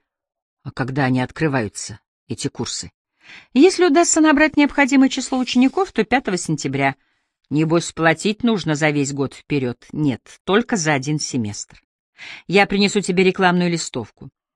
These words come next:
Так что, если уж ты решил изучать иностранный язык, можешь записаться на отцовские курсы и таким образом не дашь моему старому папочке свихнуться от горя. А я там увижу Тони О'Брайена,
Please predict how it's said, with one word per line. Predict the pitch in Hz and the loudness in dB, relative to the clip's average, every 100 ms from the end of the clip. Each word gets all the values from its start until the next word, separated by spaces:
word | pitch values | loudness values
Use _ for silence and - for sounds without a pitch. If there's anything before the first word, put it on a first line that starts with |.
| _ | _
Так | 180 180 | -4 -2
что, | - | 0
если | 202 208 - 190 | 2 2 2 0
уж | 190 180 | 0 -4
ты | - 180 | -2 0
решил | 185 - 175 | 0 0 0
изучать | 180 170 175 - 151 151 | 0 0 0 0 -2 0
иностранный | 165 160 160 147 151 | -4 -2 -2 0 0
язык, | 160 196 320 - _ _ _ _ _ _ _ _ _ _ - | -2 -2 -4 -4 _ _ _ _ _ _ _ _ _ _ -2
можешь | 196 339 359 320 | 2 2 0 -2
записаться | 330 285 - 339 - 285 | -2 -2 -2 -4 0 4
на | 247 | 4
отцовские | 233 - 277 - 220 | 2 -4 -6 -4 -4
курсы | - 359 - - 339 _ _ _ _ _ _ | -2 -4 -4 -6 -8 _ _ _ _ _ _
и | 180 | -2
таким | 180 156 - 147 | 0 -2 0 -2
образом | 185 226 240 302 | 0 0 2 2
не | 339 | 4
дашь | 214 180 - | 2 2 0
моему | 190 196 196 _ _ - | 0 0 -2 _ _ -14
старому | - 196 185 190 | -4 0 2 2
папочке | 180 180 180 - 190 | 2 2 2 -4 -6
свихнуться | - 180 196 180 170 - 165 | -4 -4 -4 -4 -4 -2 0
от | 160 | 0
горя. | 156 156 151 151 _ _ _ _ _ _ _ _ - | 0 0 0 -6 _ _ _ _ _ _ _ _ -12
А | 131 | -8
я | 117 156 | 0 0
там | - 156 | 2 2
увижу | 139 120 208 294 | 2 0 -2 -2
Тони | - 226 156 | -2 0 0
О'Брайена, | - 143 131 120 110 110 | -2 -4 -2 -4 -4 -10